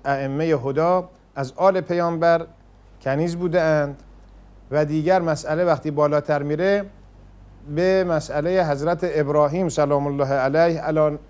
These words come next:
نبینا و آله و علیه الصلاة و السلام میرسه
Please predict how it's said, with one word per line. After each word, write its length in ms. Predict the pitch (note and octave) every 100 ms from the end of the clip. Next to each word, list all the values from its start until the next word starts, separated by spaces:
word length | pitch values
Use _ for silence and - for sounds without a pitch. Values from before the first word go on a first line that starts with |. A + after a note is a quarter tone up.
| - -
نبینا 480 | C#3 D#3+ D3+ C#3+
و 40 | C3+
آله 420 | C#3 D3+ C#3 C#3
و 40 |
علیه 220 | C3 C3 C3
الصلاة 360 | B2 C3 C3 C3+
و 40 |
السلام 400 | C3 - C3+ E3+
میرسه 480 | G3 G3 F3+ G3